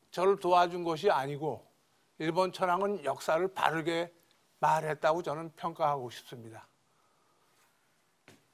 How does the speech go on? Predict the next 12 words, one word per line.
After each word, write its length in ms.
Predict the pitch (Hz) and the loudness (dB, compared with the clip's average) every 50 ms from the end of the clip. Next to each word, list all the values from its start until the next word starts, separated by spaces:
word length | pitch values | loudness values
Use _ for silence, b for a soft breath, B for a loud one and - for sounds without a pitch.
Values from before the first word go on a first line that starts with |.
| _ _ | _ _
그 420 | - 214 208 208 202 185 - - - - | 4 6 6 8 6 4 2 -4 -10 -8
기자가 480 | 196 185 196 185 185 202 220 220 208 | -2 2 4 6 6 8 6 6 4
여러 180 | 165 165 170 180 | 4 2 2 4
가지 220 | 185 190 185 202 | 4 4 2 0
물어봤었는데 1000 | 196 165 165 165 165 156 160 151 - - 170 160 160 160 151 135 131 143 156 - b b b b b b - - _ b b b b b b b b b b - | -4 -2 0 2 4 6 4 4 2 0 -6 -6 -6 -6 -4 -4 -4 -4 -4 -8 b b b b b b -20 -20 _ b b b b b b b b b b -2
"어째서 340 | - 175 165 220 214 240 254 | -2 0 2 2 4 4 4
일본 320 | 233 214 208 208 214 202 | 4 4 4 2 2 2
천황이 340 | - 208 202 202 208 208 214 | 2 4 4 4 4 4 2
한국에 460 | 196 - - 196 190 185 180 175 202 | 2 2 2 0 0 2 2 4 4
오고 320 | 208 180 175 175 196 208 | 4 4 2 -2 -2 -2
싶어 240 | 185 - - - 226 | -4 -2 2 4 4
하느냐?" 580 | 196 190 202 196 190 196 185 165 131 110 - | 4 4 2 2 4 4 4 4 4 2 -2